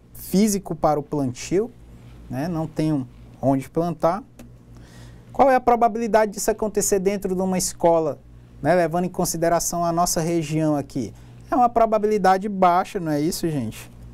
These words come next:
Todas as escolas aí municipais e estaduais, elas possuem um certo nível, né? Um certo, tem um, um terreno bacana. Agora o impacto, né?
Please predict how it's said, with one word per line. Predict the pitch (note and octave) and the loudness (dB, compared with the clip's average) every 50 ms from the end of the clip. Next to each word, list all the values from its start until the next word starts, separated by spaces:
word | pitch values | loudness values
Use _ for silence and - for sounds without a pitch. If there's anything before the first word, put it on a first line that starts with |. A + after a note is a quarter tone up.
| - - - - - - - - - | -20 -20 -20 -20 -18 -20 -20 -6 0
Todas | - G3+ G#3+ G#3+ G#3 G3 F#3 | 2 4 4 4 4 2 2
as | F#3 F#3+ F#3 F3+ | 2 2 2 2
escolas | F3+ D#3+ - - - E3 D#3 D#3+ D#3 D3+ D3 D3+ | 0 -2 -4 -2 0 0 0 0 0 -2 -4 -4
aí | D3 C#3+ C#3+ C#3 | -4 -2 -2 -2
municipais | C#3+ C#3 C#3 C#3 C#3 - B2 A#2 - C3+ C3 C3+ C3 B2+ | -2 0 0 0 -2 -4 -4 -2 0 0 0 0 -2 -4
e | |
estaduais, | B2+ - - - C3 C3 B2+ B2+ B2 A#2+ A#2+ A#2+ B2 | -8 -8 -4 -2 -2 -2 -2 -2 -2 -2 -2 -2 -4
elas | C3 A#2+ B2 B2+ - | -4 -4 -4 -4 -6
possuem | - - - D3 B2 - - - D#3 D#3 D#3+ D#3+ D3+ C#3 B2 A2+ - - - - - - - - - - - - - - | -6 -6 -6 -6 -6 -6 -6 -4 -2 0 0 0 0 -2 -2 -6 -10 -18 -20 -20 -20 -20 -20 -20 -20 -20 -20 -10 -6 -2
um | D3 C#3+ | -2 -2
certo | B2+ - - - - C#3+ D3 D3+ - - - D3+ | -2 -2 -2 -2 0 2 2 0 0 -2 -6 -6
nível, | C#3 B2+ A#2+ B2 C3+ D3+ E3 E3+ D#3 C3+ B2+ A#2+ A2+ A2 A2 | -4 -4 -2 -2 0 0 0 0 -2 -2 -4 -4 -4 -4 -4
né? | A#2 C3+ E3 | -4 -2 -2
Um | - - | -4 -4
certo, | - - C#3 C3+ C3+ - - - - - - - - - - - - | -4 -4 -4 -4 -4 -8 -12 -16 -18 -18 -20 -20 -20 -20 -20 -20 -10
tem | - G#3+ A3 G3+ | -8 -6 -4 -2
um, | F#3 E3+ D#3+ D#3+ | -2 -2 -2 -2
um | D#3+ | -2
terreno | D#3 - F3 D#3+ C#3+ C#3+ D#3 D#3+ D#3 | 0 0 0 0 0 -2 -4 -2 -2
bacana. | D3 C#3 D3 C3+ - - - C3 D3 E3+ G3 G3+ G#3 - - - - - - - - - - - - - - - - - - - - - - - - - - - - - - | 0 -2 -2 -2 -4 -6 -6 -4 -4 -4 -4 -6 -8 -12 -16 -20 -20 -20 -20 -20 -20 -20 -20 -20 -20 -20 -20 -20 -20 -20 -20 -20 -20 -20 -20 -20 -20 -20 -20 -20 -20 -12 0
Agora | - C3+ E3+ E3+ F#3 G3+ G#3+ G#3+ | 4 4 4 6 4 4 4 2
o | A#3+ | 2
impacto, | C4 C#4 D4 - - G3+ F#3 E3+ D#3+ C#3+ - - - C#3+ | 2 0 0 2 4 4 6 6 4 0 -4 -8 -8 -4
né? | C3+ D#3 F#3+ A#3 D#4 - | -2 0 0 -2 -2 -4